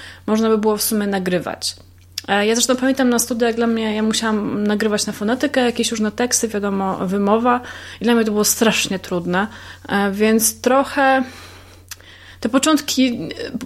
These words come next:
podcastów naszych, jeszcze możecie je przesłuchać, ale nie polecam, bo są koszmarne. E, i nieraz już się zastanawiałam, czy nie lepiej by było usunąć te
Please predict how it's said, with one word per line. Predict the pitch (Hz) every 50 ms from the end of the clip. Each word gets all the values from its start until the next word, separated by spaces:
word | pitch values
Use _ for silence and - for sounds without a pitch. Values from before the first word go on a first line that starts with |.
| - -
podcastów | - 254 262 - - 277 269 - - 269 247 254
naszych, | 254 247 247 247 - - 240 233 233 - - 208 202 185
jeszcze | 226 262 294 - - 285
możecie | 247 247 233 220 233 226 - - 226
je | 226 226
przesłuchać, | 220 - 220 - - - 208 - - 196 202 208 - - -
ale | - 208 214 233
nie | 247 240
polecam, | 247 - 220 202 180 175 - - 165 175 190
bo | 220
są | 214 214 196 180
koszmarne. | 202 185 - - 180 170 160 156 156 160 160 170 190 - - - - - - - - -
E, | - 202 202 202 196 -
i | - 208
nieraz | 208 208 220 226 233 233 233 - - 226
już | 220 214 -
się | - - - - 226
zastanawiałam, | 214 208 - - 220 214 208 202 208 220 220 214 208 208 208 208 -
czy | - - - 202 196 196 202 202 202 - - - - - - - - -
nie | 196 196 202
lepiej | 220 214 226 208
by | 196 202
było | 190 196 202 202 208 202 202 -
usunąć | - 196 196 - - 233 220 208 196 190 185 - -
te | - - 170 170 165 165 160 - -